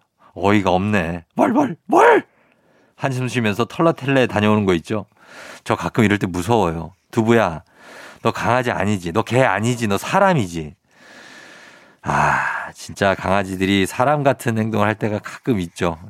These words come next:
예, 이럴 때 참, 어,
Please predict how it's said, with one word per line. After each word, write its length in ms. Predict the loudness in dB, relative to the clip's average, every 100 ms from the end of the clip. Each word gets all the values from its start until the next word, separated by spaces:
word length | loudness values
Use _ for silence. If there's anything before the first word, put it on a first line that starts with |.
| 0
예, 360 | 2 2 2 2
이럴 200 | 2 2
때 220 | 0 -2 -4 -18 -18 -16 -16 -18 -20 -20
참, 340 | -8 -4 -4 0
어, 420 | 2 2 2 -2